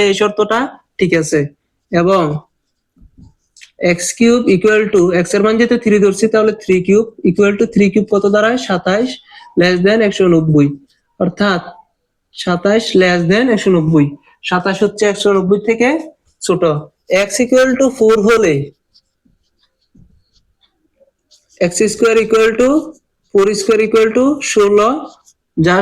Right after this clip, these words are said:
সাতের চাইতে বড়, এবং এক্স কিউব equal to four cube equal to four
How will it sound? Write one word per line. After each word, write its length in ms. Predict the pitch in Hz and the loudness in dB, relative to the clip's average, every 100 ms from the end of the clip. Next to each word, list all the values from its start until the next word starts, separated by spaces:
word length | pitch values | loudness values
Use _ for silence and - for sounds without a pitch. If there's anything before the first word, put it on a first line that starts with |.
| 196 | -2
সাতের 280 | 180 185 175 | -2 -2 0
চাইতে 200 | 196 208 190 | 0 0 0
বড়, 180 | 185 190 233 294 - _ _ - - _ - 180 | 2 0 -2 -6 -14 _ _ -20 -20 _ -4 -2
এবং 260 | 175 202 180 147 143 - _ _ _ _ _ _ _ _ _ _ 175 190 | 0 0 0 -2 -6 -14 _ _ _ _ _ _ _ _ _ _ -4 -4
এক্স 160 | - - | -4 -2
কিউব 200 | 240 254 226 | 2 2 2
equal 300 | 202 208 208 208 226 | 2 2 2 0 2
to 80 | 254 311 - _ _ _ _ _ _ _ - - _ _ - | 2 0 -6 _ _ _ _ _ _ _ -20 -20 _ _ 0
four 180 | 190 196 196 | 2 2 2
cube 240 | 220 254 247 | 2 2 0
equal 240 | 185 214 214 | 0 0 0
to 60 | 233 214 | 0 2
four 140 | 202 | 2